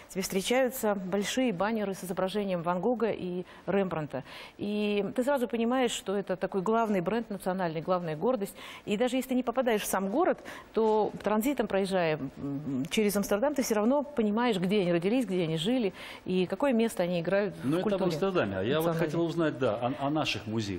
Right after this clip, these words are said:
Speaker 1: Наши музеи очень нуждаются в рекламе. Я думаю, что у них, э, нет возможностей, и в первую очередь финансовых,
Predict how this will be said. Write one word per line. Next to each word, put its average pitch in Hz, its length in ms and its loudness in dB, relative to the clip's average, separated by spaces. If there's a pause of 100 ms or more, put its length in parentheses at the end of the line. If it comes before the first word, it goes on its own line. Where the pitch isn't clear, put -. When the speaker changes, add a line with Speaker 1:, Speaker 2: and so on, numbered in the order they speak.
Speaker 1:
Наши 254 260 2
музеи 262 300 2
очень 262 320 2
нуждаются 196 420 2
в 185 40 0
рекламе. 233 580 2
Я 196 100 0
думаю, 214 240 2
что - 140 -2
у 208 60 2
них, 214 280 0
э, 185 420 2
нет 208 260 0
возможностей, 202 760 0 (200)
и 196 60 -8
в - 20 -10
первую 220 180 2
очередь 196 220 0
финансовых, 220 600 0